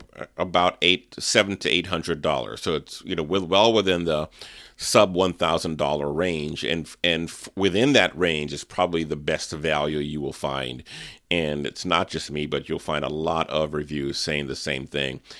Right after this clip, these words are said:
It's probably the best value you will find for that,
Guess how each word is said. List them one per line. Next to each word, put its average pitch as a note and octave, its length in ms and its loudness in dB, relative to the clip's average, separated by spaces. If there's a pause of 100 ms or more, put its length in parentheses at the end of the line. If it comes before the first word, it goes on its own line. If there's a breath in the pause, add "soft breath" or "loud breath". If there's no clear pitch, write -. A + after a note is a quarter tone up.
(220 loud breath)
It's - 140 -4
probably F2 320 -2
the D2 120 -2
best D2 380 -2
value E2 420 0
you D#2 200 -4
will D2 160 -2
find C2 400 -4
for C2+ 400 -2
that, C2+ 260 -4